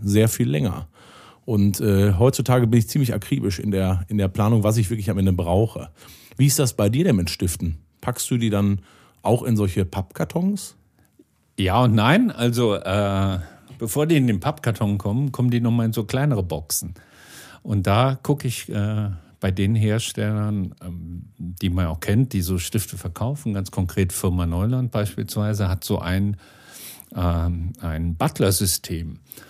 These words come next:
Speaker 2: Und die nennen sich Novario-Boxen. Da passen immer so acht Stifte rein. Und das Coole daran ist, da ist gleich so eine kleine Schlaufe oben.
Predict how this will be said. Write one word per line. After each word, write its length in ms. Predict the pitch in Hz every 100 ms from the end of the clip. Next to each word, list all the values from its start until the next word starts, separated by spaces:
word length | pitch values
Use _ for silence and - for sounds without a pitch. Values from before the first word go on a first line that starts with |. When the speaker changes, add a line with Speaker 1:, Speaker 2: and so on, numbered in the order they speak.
| - - -
Speaker 2:
Und 380 | - 98 92 92
die 80 | 95
nennen 240 | 101 107
sich 200 | 104 87
Novario-Boxen. 1700 | 95 80 82 92 98 147 143 - _ - 156 - - 202 202 240 311 -
Da 120 | -
passen 360 | 90 92 87 90
immer 300 | 90 90 92
so 360 | 90 85 78 82 - - - - _ - - -
acht 300 | 78 - -
Stifte 460 | - 117 - 147
rein. 320 | 139 165 233 - - - - - -
Und 100 | -
das 160 | 87 82
Coole 240 | 120 156
daran 360 | 175 143 120 123
ist, 200 | 131 -
da 40 |
ist 140 | 101 -
gleich 180 | 95 101
so 80 |
eine 120 | 92 87
kleine 300 | - 87 92
Schlaufe 480 | - 87 151 -
oben. 460 | 78 69 85 113